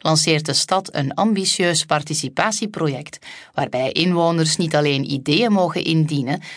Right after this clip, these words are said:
maar ze ook meebeoordelen en zelf realiseren. Welke ideeën komen in aanmerking? Publieke toegankelijke infrastructuur, zoals ontmoetingsplekken,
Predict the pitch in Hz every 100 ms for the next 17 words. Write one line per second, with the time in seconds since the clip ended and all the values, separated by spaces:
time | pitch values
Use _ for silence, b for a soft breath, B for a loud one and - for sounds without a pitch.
0 | B 180 214 208 147 143 - 143 220 214
1 | - 185 185 175 170 165 156 156 208 240
2 | 240 180 180 175 156 151 143 139 131 117
3 | 113 135 _ _ _ _ _ _ _ _
4 | - 160 220 226 226 190 175 190 185 180
5 | 165 165 160 147 156 240 208 135 - 131
6 | 113 - _ B B B B - 202 196
7 | 240 233 220 214 151 175 233 202 196 196
8 | 175 165 156 - 156 156 151 127 127 -
9 | B B B - 120 120 - 131 127 147
10 | 180 170 165 - 165 135 165